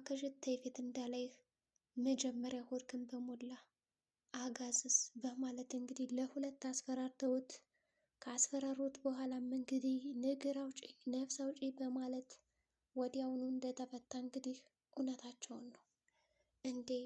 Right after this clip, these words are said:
ኧረ እኔ ምን ቆ-፣ ምን ገዶኝ ሽታዬንማ ካሁን በኋላ ዞር ብዬ ማላያት» በማለት እንግዲህ እየተርበተበተ እየሄደ እያለ መንገድ ላይ ይታይሽን ያገኛታል። ይታይሽ እንግዲህ መሸታ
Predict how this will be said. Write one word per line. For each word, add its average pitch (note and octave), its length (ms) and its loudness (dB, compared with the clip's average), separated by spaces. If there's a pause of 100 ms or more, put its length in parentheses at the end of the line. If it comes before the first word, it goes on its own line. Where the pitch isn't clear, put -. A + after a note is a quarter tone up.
ኧረ C4+ 180 0
እኔ C#4 180 4
ምን D4 220 2
ቆ-፣ D4+ 240 2
ምን D4 200 6
ገዶኝ D#4+ 380 0 (640)
ሽታዬንማ B3 680 -2 (120)
ካሁን B3 300 -8
በኋላ B3 340 -6 (180)
ዞር C4 380 2
ብዬ B3 220 -2 (100)
ማላያት» B3 500 -8 (800)
በማለት B3 520 2
እንግዲህ B3+ 380 -2 (440)
እየተርበተበተ B3+ 1000 0 (880)
እየሄደ C4+ 480 4
እያለ C4 440 -2 (360)
መንገድ C#4 460 6
ላይ B3+ 200 2 (260)
ይታይሽን B3+ 680 0
ያገኛታል። B3+ 640 -6 (800)
ይታይሽ C#4 600 0
እንግዲህ C4 400 0 (220)
መሸታ C4+ 380 0